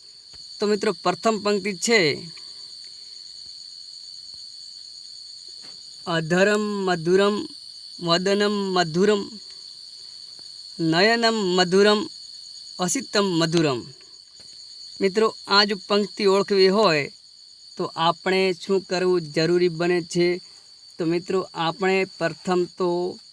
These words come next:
એના અક્ષરોની ગણતરી કરવી પડે છે. તો ને તો જ આપણને ખ્યાલ આવી શકે કે આ જે પંક્તિ છે તોટક છંદની હોઈ શકે. તો જોઈએ મિત્રો કરીએ ગણતરી.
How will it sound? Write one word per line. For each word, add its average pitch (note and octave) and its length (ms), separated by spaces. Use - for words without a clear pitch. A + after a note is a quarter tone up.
એના F3+ 300
અક્ષરોની F3+ 560
ગણતરી F3+ 500
કરવી D#3 260
પડે C#3+ 280
છે. B2+ 220
તો F#3+ 160
ને G3 140
તો G3 240
જ E3+ 60
આપણને F3 480
ખ્યાલ E3+ 340
આવી D#3+ 220
શકે D#3 300
કે D3 200
આ D3 160
જે D3 120
પંક્તિ F#3 480
છે D#3+ 280
તોટક E3 500
છંદની D#3+ 460
હોઈ C3+ 420
શકે. D3+ 340
તો F3 100
જોઈએ F#3+ 240
મિત્રો G3+ 300
કરીએ G3 280
ગણતરી. F#3+ 480